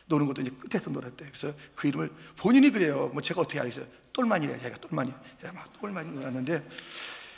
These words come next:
아, 근데 그분이 그런 얘기를 해. 너무 놀라운 얘기를 했는데, 자기네 패하고 저쪽 패하고 싸움이 벌어진 거예요. 싸움이 벌어졌는데, 그때 자기 똘마니니까 아니, 선배들이 하는 게, 그때 이제 자기가 그 자기 그룹 두목을 처음 봤대. 그날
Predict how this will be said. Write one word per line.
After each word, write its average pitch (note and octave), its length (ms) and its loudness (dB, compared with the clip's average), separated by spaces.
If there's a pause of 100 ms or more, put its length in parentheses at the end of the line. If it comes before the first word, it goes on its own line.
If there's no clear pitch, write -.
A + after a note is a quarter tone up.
(240)
아, A#3+ 120 0
근데 C#4+ 280 6 (880)
그분이 C4 380 4
그런 B3+ 200 0
얘기를 F#3 200 2
해. - 180 -12
너무 D4 280 -2
놀라운 G#3+ 280 4
얘기를 E3 160 0
했는데, D#3+ 400 -2 (480)
자기네 G3+ 520 2
패하고 F#3+ 640 0
저쪽 F3+ 320 2
패하고 D#3+ 240 4
싸움이 G3 360 4
벌어진 C3 320 -2
거예요. - 300 -10 (280)
싸움이 G3+ 240 2
벌어졌는데, D3 800 -4 (220)
그때 - 160 -4
자기 D4 180 2
똘마니니까 G#3+ 640 4
아니, D#3+ 180 2 (300)
선배들이 E3+ 680 2 (300)
하는 F3 220 -6
게, F3 140 2
그때 F3+ 260 0
이제 G3 120 0
자기가 E3+ 280 0
그 E3+ 360 2
자기 E3 220 0
그룹 D#3 240 -2
두목을 C#3+ 280 0
처음 F3 200 -4
봤대. B2+ 220 -6
그날 - 260 -14